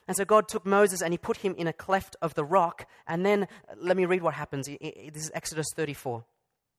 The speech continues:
If I can find it. Where have I put it? The Lord passed in front of Moses and proclaimed, "Yahweh,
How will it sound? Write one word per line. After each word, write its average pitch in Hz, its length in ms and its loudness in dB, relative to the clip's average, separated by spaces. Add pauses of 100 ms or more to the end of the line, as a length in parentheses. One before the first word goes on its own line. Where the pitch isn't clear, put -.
(800)
If - 360 -20
I - 40 -16
can 123 80 -10
find 117 260 -2
it. 120 80 -16 (4000)
Where 120 80 -8
have 113 80 -8
I 95 40 -10
put 95 180 -18
it? 90 60 -20 (1300)
The 127 80 -4
Lord 165 380 0
passed 147 380 0
in 123 120 -10
front 143 240 -6
of 127 140 -10
Moses 110 520 -8
and 110 140 -18
proclaimed, 127 580 -8 (920)
"Yahweh, 143 640 0